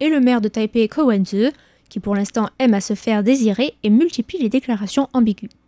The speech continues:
Mais on imagine mal Terrigo et Ko Wen-je s'allier et un de ces deux leaders accepter le poste subalterne et effacé de vice-président.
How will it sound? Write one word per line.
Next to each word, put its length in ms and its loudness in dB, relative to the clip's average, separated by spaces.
Mais 240 2
on 80 0
imagine 480 2
mal 280 2
Terrigo 560 0
et 100 -2
Ko 180 -2
Wen-je 380 0
s'allier 680 0
et 160 -6
un 100 -4
de 100 0
ces 140 -4
deux 140 -2
leaders 460 0
accepter 420 -4
le 120 0
poste 360 -4
subalterne 640 0
et 160 -2
effacé 480 -4
de 80 -2
vice-président. 640 -6